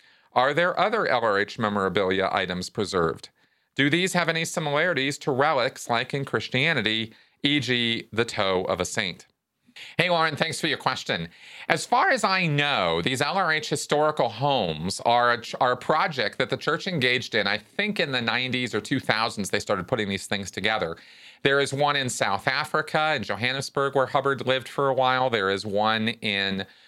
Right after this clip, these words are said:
uh, Phoenix, Arizona. I believe there's one in Elizabeth, New Jersey. And I think there's a couple other sites. Oh, there's a, there's the,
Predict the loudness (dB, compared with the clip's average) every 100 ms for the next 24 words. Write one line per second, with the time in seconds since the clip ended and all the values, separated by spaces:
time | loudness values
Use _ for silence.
0 | -20 _ 0 0 0 -2 0 -2 0 0
1 | 0 0 0 0 0 -2 0 -2 -2 -2
2 | -2 0 -2 -2 -4 -2 -4 -2 0 0
3 | 0 -2 -2 -8 _ -20 _ -2 0 -2
4 | -2 -2 0 0 -2 -2 -2 0 0 0
5 | -2 0 0 -2 -2 -2 0 0 0 -2
6 | 0 0 2 0 -4 -2 0 0 -2